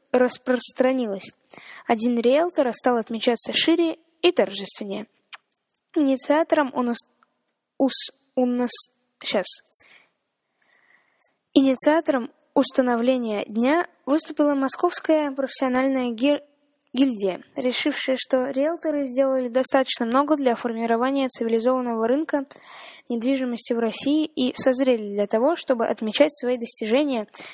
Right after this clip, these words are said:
приурочив их к профессиональному празднику – Дню риэлтора. В тысяча девятьсот девяносто шестом году День риэлтора задумывали как эффективную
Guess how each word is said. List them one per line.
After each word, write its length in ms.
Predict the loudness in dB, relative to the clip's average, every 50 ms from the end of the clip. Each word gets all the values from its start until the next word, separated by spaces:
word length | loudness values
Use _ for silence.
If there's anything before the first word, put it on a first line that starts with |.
| -10 _
приурочив 580 | 0 0 2 2 2 0 0 0 -2 -2 0 0
их 240 | -2 -2 -4 -10 _ _
к 80 | -18 -8
профессиональному 880 | -2 -2 -2 -2 -2 -4 -4 -2 -2 0 0 0 0 0 0 -2 -2 -2
празднику – 540 | 0 0 0 0 -2 -8 -12 -12 -14 -16 _ _ _ _ -6
Дню 160 | -4 -2 0
риэлтора. 480 | 0 0 -2 -4 -6 -10 -12 -14 -14 -16 _ -20 -20 -20 _ _ -20 -20 -20 -20 -20 -20 -20 -20 -20 -20 -20 -20 -20 -20 -20 -20 _ _ _
В 220 | -14 -10 -10 -2
тысяча 360 | 2 4 4 4 4 2 -2
девятьсот 440 | 2 2 2 2 2 4 4 4 4
девяносто 460 | 2 0 0 2 0 0 0 0 0
шестом 420 | 0 0 0 0 2 2 2 2 2
году 320 | 2 0 0 -2 -8 -10 -8
День 300 | -2 2 2 2 4 4
риэлтора 460 | 2 2 2 2 -2 -2 -2 -2 0
задумывали 540 | 2 2 2 4 2 2 2 2 2 2 0
как 280 | 0 -2 -4 -4 -8 _ _ _
эффективную 800 | -2 -2 0 0 -2 2 4 4 4 4 2 0 0 0 -2 -4